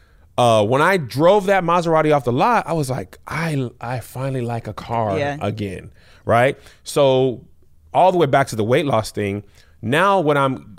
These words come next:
Speaker 1: um, reaching for a bad snack or whatever, I think I, I want to work for this the way I worked for videos. And I'm also success driven. And 'cause I used to be work, like, people like,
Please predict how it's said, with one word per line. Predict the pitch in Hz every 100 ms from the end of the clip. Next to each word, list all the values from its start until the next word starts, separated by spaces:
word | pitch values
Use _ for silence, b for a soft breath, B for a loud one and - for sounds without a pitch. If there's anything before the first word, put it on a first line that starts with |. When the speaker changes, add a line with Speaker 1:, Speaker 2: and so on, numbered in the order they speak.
| -
Speaker 1:
um, | 120 107 107 101 101 98 98 - - _ _ - - - 101 -
reaching | 117 113 160 - 151
for | - 127
a | 107
bad | 104 113 107
snack | - 113 110 110
or | 98
whatever, | 92 107 135 104 95 b b b b
I | 120 120
think | - 170 170 -
I, | 113 120 - _ _ _ _ 113
I | 131
want | 135 156
to | -
work | 123 117 135
for | - 101
this | 120 113 - -
the | 110
way | 110 110
I | 107
worked | 101 -
for | 98
videos. | 127 180 117 92 90 B B B
And | 147
I'm | 196
also | 240 247 170
success | - 135 - 147 143
driven. | 104 135 131 147 156 b b b -
And | 120 117 113 110
'cause | 147 175
I |
used | 247
to | 240
be | 196
work, | 175 220 160
like, | 143 127
people | 208 208 175
like, | 156 131